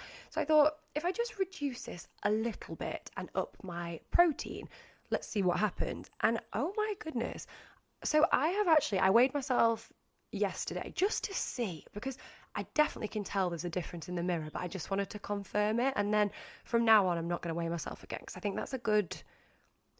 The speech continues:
mindset to have, just to judge it by eyesight, eyesight and what makes you feel happy and what makes you feel good. But I'd lost about seven pounds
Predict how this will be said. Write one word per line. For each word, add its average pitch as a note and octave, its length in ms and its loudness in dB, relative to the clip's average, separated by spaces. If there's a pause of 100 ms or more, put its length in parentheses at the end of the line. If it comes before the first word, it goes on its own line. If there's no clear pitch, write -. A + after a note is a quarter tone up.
mindset F#3 540 0
to - 80 -8
have, F#3 440 0
just - 180 -4
to F#3 80 -4
judge F3 220 -2
it - 100 -4
by F#3 140 0
eyesight, F#3+ 560 -2 (200)
eyesight F3+ 800 -6
and F3+ 180 0
what F3 160 -6
makes F3 440 -8
you F3 160 -4
feel E3+ 280 -2
happy E3 380 -6
and E3 100 -4
what E3+ 120 -4
makes E3+ 240 -4
you E3+ 60 -6
feel E3 200 -6
good. - 300 0 (920)
But - 120 -2
I'd E4+ 160 2
lost G#4 380 0
about C4+ 420 -4
seven F3+ 540 -4
pounds F#3+ 580 -2